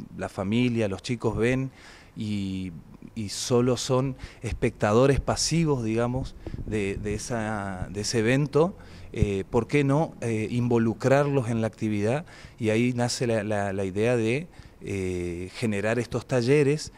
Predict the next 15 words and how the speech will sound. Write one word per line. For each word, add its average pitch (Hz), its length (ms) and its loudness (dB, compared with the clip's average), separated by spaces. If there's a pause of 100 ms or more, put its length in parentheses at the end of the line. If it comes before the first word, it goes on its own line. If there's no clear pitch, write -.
(420)
y 110 500 0
hablando 113 460 2
con 117 140 0
los 104 100 -6
chicos 127 300 -2
de 107 100 -2
circo 135 400 -2
que 104 120 -6
son 113 280 -4
de, 95 600 -6
de 92 200 -6
Resistencia 113 960 -2
y 107 140 -6
de 98 220 -2
Corrientes, 120 720 -2